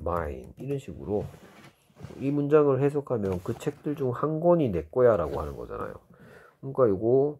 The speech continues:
뭐, 선생님이 잘 하는 말 중에 하나가 뭐냐면 "안만 길어봤자"라는 말 하죠. 이걸 해석했더니 그 책들 중 한 권이니까 안만 길어봤자 it인 거예요. it. 그러니까 it이랑 어울리는 거 봐야 되는 겁니다. 또 주의해야 할 문법 중에 하나예요.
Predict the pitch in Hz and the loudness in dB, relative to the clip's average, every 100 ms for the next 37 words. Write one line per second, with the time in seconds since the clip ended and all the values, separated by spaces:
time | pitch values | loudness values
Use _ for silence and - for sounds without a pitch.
0 | _ 85 117 131 123 101 - 90 92 107 | _ -10 -4 0 0 -2 -2 -2 0 -2
1 | 107 95 90 90 92 90 92 82 76 80 | 0 0 -2 -4 -4 -4 -4 -4 -6 -6
2 | 82 78 - 87 92 104 110 117 101 95 | -6 -8 -8 -4 -2 -2 0 2 2 -2
3 | 104 95 80 73 76 87 - 113 80 113 | -4 -4 -6 -8 -6 -2 -2 -2 -12 -14
4 | - _ - - _ 113 117 117 135 139 | -18 _ -20 -20 _ -4 0 2 2 -2
5 | 131 127 117 104 95 110 - 131 - 127 | -4 -6 -6 -6 -4 -8 -8 -10 -8 -8
6 | 120 107 104 104 107 95 82 78 104 110 | -6 -4 -4 -2 -2 -2 -6 -8 -4 -2
7 | 78 90 104 139 135 107 82 139 175 160 | -2 -4 -4 -4 -4 -6 -8 -8 -10 -8
8 | 110 64 - - - - _ _ _ 151 | -10 -10 -10 -14 -18 -20 _ _ _ -16
9 | 165 82 - 127 - 95 71 73 78 90 | -8 -6 -6 -10 -8 -8 -6 -8 -8 -8
10 | 90 78 62 67 65 65 - 71 117 131 | -8 -6 -8 -8 -14 -18 -20 -14 -10 -8
11 | 113 131 _ _ - - - - 107 101 | -6 -8 _ _ -20 -20 -20 -10 -6 -4
12 | 95 80 87 104 120 107 82 90 - - | -4 -4 -6 -4 -4 -4 -8 -10 -14 -18
13 | 60 80 73 71 - - 80 120 | -18 -16 -14 -14 -14 -10 -4 -4